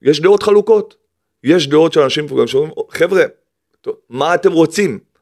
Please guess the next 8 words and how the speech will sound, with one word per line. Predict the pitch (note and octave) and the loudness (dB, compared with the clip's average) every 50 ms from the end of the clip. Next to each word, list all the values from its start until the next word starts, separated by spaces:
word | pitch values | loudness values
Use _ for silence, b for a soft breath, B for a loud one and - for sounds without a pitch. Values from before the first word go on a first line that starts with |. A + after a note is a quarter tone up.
| _ _ _ | _ _ _
מה | A#2+ C3+ D#3+ F3+ G3+ | -6 -4 -2 -2 -2
אתם | G3 G#3+ G#3 | 0 -2 2
רוצים | G3+ F#3+ F#3+ G3 F#3+ | 2 2 0 0 -2
שהבן | F#3 G3 F#3+ F3+ F3+ F3 | 0 0 2 2 2 2
אדם | E3+ F3+ F3+ F3+ | 2 2 2 2
יעשה?" | F3 E3+ E3 D#3 - F#3+ F#3+ F3+ - b b b b b b b b - | 2 0 0 -2 0 0 0 0 0 b b b b b b b b -6
מה, | C#3 D3+ E3+ F3 - D#3+ - | -4 -4 -4 -2 -2 -4 -2
כאילו, | - D3+ D3+ D3+ D#3 D3+ | 0 0 2 2 2 0